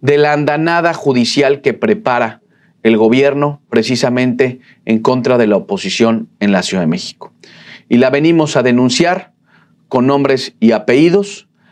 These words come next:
tanto a la Comisión Interamericana como a la oea, porque vemos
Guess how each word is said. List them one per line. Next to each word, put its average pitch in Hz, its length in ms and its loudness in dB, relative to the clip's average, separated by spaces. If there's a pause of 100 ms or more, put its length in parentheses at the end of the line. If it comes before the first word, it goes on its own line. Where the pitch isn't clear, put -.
(440)
tanto 214 320 0
a 175 60 2
la 147 100 0
Comisión 127 400 0
Interamericana 117 920 -2 (420)
como 185 320 2
a 151 40 0
la 127 200 2
oea, 156 380 0 (460)
porque 127 320 0
vemos 147 460 -2